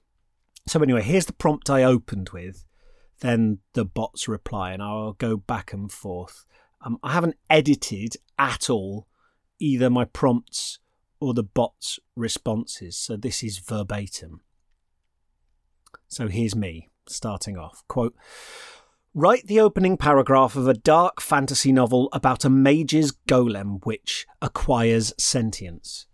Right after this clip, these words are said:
Write it in the style of novelist Tim Clare. Include at least one metaphor." End quote. Here's Open A I's response.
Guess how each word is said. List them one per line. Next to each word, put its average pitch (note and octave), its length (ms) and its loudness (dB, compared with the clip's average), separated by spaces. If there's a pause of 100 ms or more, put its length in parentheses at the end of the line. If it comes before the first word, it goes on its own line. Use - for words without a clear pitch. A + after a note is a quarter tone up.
(380)
Write F3+ 260 4
it A3+ 140 0
in G#3+ 100 4
the G3+ 80 6
style D3 440 4
of C3+ 100 -4
novelist D#3 760 2
Tim D3 340 4
Clare. F#2 420 -6 (520)
Include E3+ 600 0 (160)
at - 160 -2
least C#3 400 0
one A#2+ 420 2
metaphor." F#2+ 560 -4 (760)
End A2 320 -4
quote. - 280 -16 (1700)
Here's A#2 420 -10
Open A#2+ 300 -8
A G#2+ 100 -4
I's G2 260 -8
response. - 560 -14